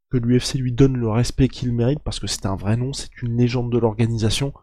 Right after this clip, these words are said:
Donc voilà, pour moi, ce serait, euh, clairement, euh, une très très bonne chose pour l'U F C,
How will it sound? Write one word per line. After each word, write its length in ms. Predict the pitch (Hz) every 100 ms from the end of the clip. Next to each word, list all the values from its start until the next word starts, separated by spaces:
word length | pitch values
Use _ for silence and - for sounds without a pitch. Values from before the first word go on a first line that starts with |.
| _ -
Donc 120 | 127
voilà, 180 | 127 120
pour 220 | - 117
moi, 160 | 123 131
ce 120 | 104
serait, 300 | - 123 117
euh, 240 | 92 87 -
clairement, 480 | 117 107 120 117 98
euh, 40 | 101 _ _ -
une 100 | 117
très 180 | - -
très 160 | 131
bonne 220 | 117 117 113
chose 200 | 127 -
pour 180 | 117
l'U 160 | 110 110
F 80 | -
C, 240 | 127 143